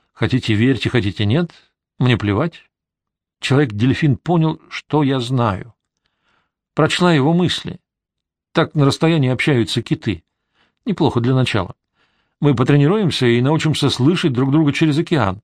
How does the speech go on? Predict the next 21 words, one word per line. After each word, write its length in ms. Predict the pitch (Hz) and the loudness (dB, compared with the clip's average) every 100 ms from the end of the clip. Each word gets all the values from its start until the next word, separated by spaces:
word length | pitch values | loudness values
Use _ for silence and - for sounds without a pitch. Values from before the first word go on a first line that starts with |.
| _ _ _ _ _ _ _ _ _ _ | _ _ _ _ _ _ _ _ _ _
Будешь 340 | 95 123 214 - | -2 0 2 0
смотреть 380 | 196 147 110 | 0 2 0
или 140 | 117 143 | 0 0
нет? 240 | 113 80 _ _ _ _ _ _ | -2 -4 _ _ _ _ _ _
Он 140 | 127 117 | -2 -2
показал 420 | 127 139 117 131 | 0 0 2 2
маленькую 480 | 127 147 123 107 117 | 2 0 0 -2 0
голубую 500 | 120 123 127 135 120 | 2 2 2 0 0
афишку, 500 | 117 196 - 113 - - - - | -2 -4 -4 -4 -6 -10 -20 -8
нарисованную 720 | 123 123 - 170 160 151 147 | 0 2 2 2 2 2 0
на 180 | 135 160 | 0 -2
клееной 500 | - 151 156 165 151 | 0 2 2 2 0
фанере. 640 | 113 156 151 104 87 - - _ _ _ _ | 0 0 0 0 -4 -8 -18 _ _ _ _
Три 320 | - 180 196 | 0 2 0
темных 460 | - 180 165 147 127 | -2 0 2 2 0
дельфиньих 600 | 127 135 - 151 139 123 | 0 -2 0 0 0 -2
силуэта 680 | - 151 139 190 202 107 98 _ - - - | -2 0 0 0 -2 -4 -6 _ -20 -14 -4
на 120 | 143 | -2
переливающемся 800 | 156 151 160 202 185 - 156 - | 2 2 4 2 0 0 -2 -2
перламутром 600 | 151 151 143 156 170 170 | 0 2 2 2 0 0
море. 420 | 160 131 95 87 | 0 0 -2 -6